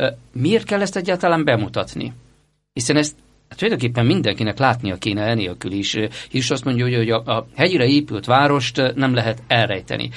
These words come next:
Ha viszont mégis szükséges a bemutatás, akkor kiket akar megszólítani a kattás?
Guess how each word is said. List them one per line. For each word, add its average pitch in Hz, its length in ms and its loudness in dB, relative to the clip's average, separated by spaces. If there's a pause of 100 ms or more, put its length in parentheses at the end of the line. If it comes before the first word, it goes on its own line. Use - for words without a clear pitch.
(160)
Ha 135 100 0
viszont 143 240 2
mégis 165 240 0
szükséges 131 500 -2
a 127 60 0
bemutatás, 135 560 -2
akkor 135 260 -6 (300)
kiket - 340 -4
akar 120 420 2
megszólítani 123 800 -2
a 113 100 0
kattás? - 560 -2